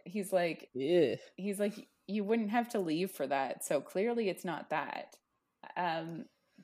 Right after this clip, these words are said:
Speaker 1: but he does say that he knows that Clay is in love with her, which is obvious, like
Speaker 2: But also, cousins?
Speaker 1: So Philip wants Clay gone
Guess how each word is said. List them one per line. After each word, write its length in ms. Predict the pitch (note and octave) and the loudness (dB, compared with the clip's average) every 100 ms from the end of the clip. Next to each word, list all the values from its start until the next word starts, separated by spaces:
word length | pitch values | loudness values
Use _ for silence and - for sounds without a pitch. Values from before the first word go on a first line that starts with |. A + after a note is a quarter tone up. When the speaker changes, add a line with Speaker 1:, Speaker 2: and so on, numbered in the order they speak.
| - | 4
Speaker 1:
but 160 | G3+ G3 | 6 6
he 80 | |
does 300 | G3+ G3 G3 | 2 2 2
say 160 | - F3+ | 2 2
that 160 | F3 - | 2 0
he 160 | G#3+ | -2
knows 400 | F#3 E3+ E3+ E3+ | 0 2 0 0
that 180 | D#3+ - | -4 -4
Clay 300 | - D#3 D3+ | 2 2 2
is 120 | D#3 | 0
in 120 | D3+ | -4
love 200 | C#3 A#2+ | -4 -4
with 140 | - - | -6 -6
her, 320 | E2+ D3+ - - | -4 -4 -6 -8
which 440 | D#3+ - - - - _ _ _ - | -8 -6 -8 -14 -18 _ _ _ -4
is 140 | G#3 | 2
obvious, 640 | G#3 G#3 G3 - - - F3+ | 4 4 0 -4 -4 -8 -4
like 480 | E3 E3 D#3+ - - _ _ _ _ - | -2 -2 -4 -10 -20 _ _ _ _ -6
Speaker 2:
But 220 | F3+ G3 | 4 6
also, 580 | E3 E3+ - C3 A#2 C3 _ - | 8 6 6 4 4 0 _ 4
cousins? 500 | F3+ B3 D#4 D4+ - _ _ _ _ _ | 6 6 4 0 -4 _ _ _ _ _
Speaker 1:
So 840 | - A3 G3+ G3+ G3+ G3+ F#3+ - - | 0 6 8 8 6 4 2 0 -2
Philip 280 | B3+ C#4+ - - | 6 6 6 -8
wants 320 | G#3 G3+ F3+ | -2 -2 -2
Clay 340 | - F#3+ E3+ F3 | -2 2 2 4
gone 440 | D#3+ D#3 D#3 F3 | 2 2 -2 -6